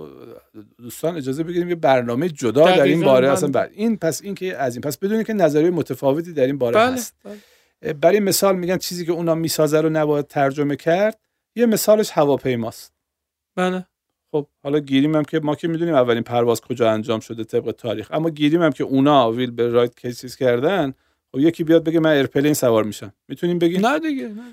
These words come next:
Speaker 1: کسی می‌تونه بگه: "من سافت ویر رایانم نصب می‌کنم"؟ همه می‌گن: "نرم افزار".
Speaker 2: نرم افزار، بله.
Speaker 1: اه، حالا این، می‌گم، این بحث، پس حالا اینجا می‌بندیمش.
Speaker 2: بله.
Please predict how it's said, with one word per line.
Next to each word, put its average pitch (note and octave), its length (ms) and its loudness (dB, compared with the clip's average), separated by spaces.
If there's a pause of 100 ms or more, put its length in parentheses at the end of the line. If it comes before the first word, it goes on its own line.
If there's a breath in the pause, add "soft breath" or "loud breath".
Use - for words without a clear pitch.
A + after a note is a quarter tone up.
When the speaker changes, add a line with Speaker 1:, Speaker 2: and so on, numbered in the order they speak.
(120)
Speaker 1:
کسی D3+ 240 2
می‌تونه F3 280 2
بگه: F3 180 2
"من E3+ 140 4
سافت - 460 2
ویر D#3 200 4
رایانم D3+ 640 4
نصب D3 200 -2
می‌کنم"؟ D3+ 360 -4
همه D#3 220 -2
می‌گن: D#3 220 0
"نرم A#2 280 4
افزار". G#2 420 -10
Speaker 2:
نرم D#3 220 -10
افزار، C#3+ 300 -20
بله. D3 220 0
Speaker 1:
اه، F#3 140 -2
حالا G#3 160 6
این، A3+ 220 2
می‌گم، F3+ 240 0
این F#3+ 160 -2
بحث، F#3+ 280 -2
پس D3+ 240 -2
حالا D#3+ 160 4
اینجا D#3 260 0
می‌بندیمش. G#3 800 0
Speaker 2:
بله. F#3+ 280 -2